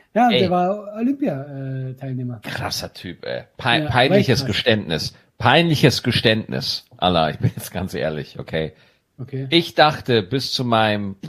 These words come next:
Speaker 2: dreizehnten Lebensjahr, dass, äh, dass Bud Spencer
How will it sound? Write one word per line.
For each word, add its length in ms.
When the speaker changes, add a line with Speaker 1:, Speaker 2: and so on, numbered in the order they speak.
Speaker 2:
dreizehnten 520
Lebensjahr, 800
dass, 640
äh, 600
dass 320
Bud 280
Spencer 800